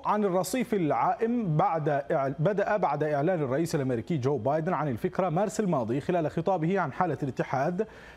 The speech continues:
حيث بنته الولايات المتحدة بتكلفة ثلاثمائة وعشرين مليون دولار أمريكي. أنشئ الرصيف قبالة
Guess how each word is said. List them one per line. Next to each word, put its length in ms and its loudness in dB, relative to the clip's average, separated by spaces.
حيث 200 0
بنته 320 0
الولايات 400 0
المتحدة 460 0
بتكلفة 840 -2
ثلاثمائة 640 0
وعشرين 680 0
مليون 500 2
دولار 400 2
أمريكي. 720 0
أنشئ 340 0
الرصيف 380 0
قبالة 340 0